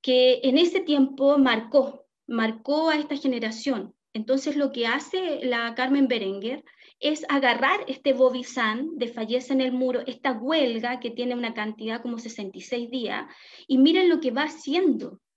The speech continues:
O sea, va generando algo internacional para volverlo nacional. O sea, está en plena dictadura y necesita Bobby Sands.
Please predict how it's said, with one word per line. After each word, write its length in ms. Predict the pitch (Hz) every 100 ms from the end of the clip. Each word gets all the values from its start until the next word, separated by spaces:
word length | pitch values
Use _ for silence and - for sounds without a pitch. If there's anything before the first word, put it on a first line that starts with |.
| -
O 40 |
sea, 340 | - 262 - - _ _ _ _ _ _ -
va 180 | 233 311
generando 840 | 339 349 320 285 285 233 220 -
algo 480 | 285 320 269 214 - 311
internacional 1120 | 381 392 359 302 302 294 294 214 196 240 339 - _
para 260 | 240 226 226
volverlo 580 | 220 214 277 359 359 330
nacional. 800 | 277 269 - 220 277 523 196 - _ _ _ _ _ _ _ -
O 60 |
sea, 200 | - 277
está 180 | 269 339
en 160 | 311 320
plena 240 | 339 403 415
dictadura 720 | 349 339 311 277 214 233 226
y 80 | 269
necesita 800 | 269 269 254 208 - 494 311 262
Bobby 320 | 240 233 226
Sands. 520 | - 220 202 196 214